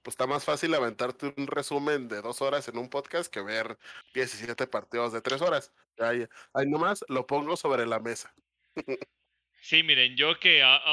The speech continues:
Speaker 2: ahora, miren, sí, sí les vengo presumiendo, <laughs> ya, ya creo que les he dicho el, en la pretemporada que ahora sí tengo el pas, tengo el poder de ver todo completo. Ay, hijo de su madre, es también una gran res-,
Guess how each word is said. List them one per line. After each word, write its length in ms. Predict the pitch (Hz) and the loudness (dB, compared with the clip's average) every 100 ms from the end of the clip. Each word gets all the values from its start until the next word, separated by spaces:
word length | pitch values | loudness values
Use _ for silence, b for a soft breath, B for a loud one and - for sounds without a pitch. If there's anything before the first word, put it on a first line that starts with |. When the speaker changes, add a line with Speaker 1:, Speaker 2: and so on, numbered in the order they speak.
| 160 | 2
Speaker 2:
ahora, 560 | 151 165 156 139 120 - | 4 6 6 6 2 -2
miren, 520 | 131 127 123 117 127 | 2 4 2 -2 -8
sí, 240 | 131 123 117 | -10 -10 -10
sí 160 | 131 | -12
les 160 | 123 135 | -10 -8
vengo 280 | 127 143 135 | -8 -8 -12
presumiendo, 840 | 131 117 117 123 127 131 113 107 | -12 -12 -10 -10 -6 -8 -8 -12
<laughs> 20 | 117 | -2
ya, 420 | - 156 - 151 | -2 -2 -2 -4
ya 240 | 139 127 | -2 -4
creo 120 | 123 | -4
que 80 | 147 | -2
les 100 | 139 | 2
he 80 | 120 | 2
dicho 240 | 123 139 | 0 -2
el, 180 | 120 110 | -4 -4
en 260 | 113 110 113 | -8 -10 -16
la 80 | 113 | -16
pretemporada 580 | 110 - 110 107 117 120 | -14 -10 -10 -6 -6 -6
que 80 | |
ahora 160 | 113 120 | -6 -8
sí 260 | 135 127 - B B B | -4 -6 -6 B B B
tengo 240 | 127 127 135 | -10 -2 -4
el 120 | 123 | 0
pas, 360 | 135 147 143 - | 2 2 0 -6
tengo 280 | 135 139 143 | -6 -2 -4
el 120 | - | 0
poder 320 | 127 123 131 | 2 4 2
de 100 | 131 | 0
ver 140 | 131 127 | -4 -6
todo 220 | 139 - | -12 -12
completo. 540 | 113 107 120 - 131 | -18 -12 -12 -8 -2
Ay, 120 | 127 | 0
hijo 140 | 135 117 | 0 -6
de 80 | 107 | -14
su 100 | 104 | -10
madre, 320 | 107 107 110 | -8 -8 -10
es 160 | - - | -16 -10
también 260 | 117 117 | -10 -4
una 120 | 123 | -4
gran 200 | 117 120 | 0 0
res-, 180 | 123 - | 0 -14